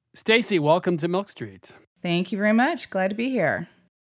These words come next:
Speaker 1: So, uh, your title is zoo chef. Uh, at least that's your populist title at the Oakland Zoo. You serve a thousand meals to six hundred animals, ten tons of food a month. So,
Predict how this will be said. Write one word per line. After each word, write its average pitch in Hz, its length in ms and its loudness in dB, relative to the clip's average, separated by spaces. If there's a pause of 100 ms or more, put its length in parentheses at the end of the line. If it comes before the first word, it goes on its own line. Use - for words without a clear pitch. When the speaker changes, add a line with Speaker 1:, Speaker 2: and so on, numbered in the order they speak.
(140)
Speaker 1:
So, 175 520 4
uh, 147 220 2
your 143 340 -4
title 151 440 2
is 120 120 -8
zoo 120 320 -2
chef. - 680 0
Uh, 113 680 -6
at 120 140 -12
least 123 220 -8
that's 117 280 -10
your 110 140 -12
populist 135 640 0
title 139 340 0
at 131 100 -4
the 117 100 -10
Oakland 117 400 -8
Zoo. 131 500 -8 (640)
You 127 180 -6
serve 131 380 -4
a 117 80 -8
thousand 143 560 2
meals 143 420 -2
to 120 140 -10
six - 300 -8
hundred 127 380 -4
animals, 135 720 -8 (180)
ten 143 380 0
tons 139 460 -2
of 117 80 -10
food 135 240 -6
a 127 40 -2
month. 135 340 -4 (1200)
So, 214 420 2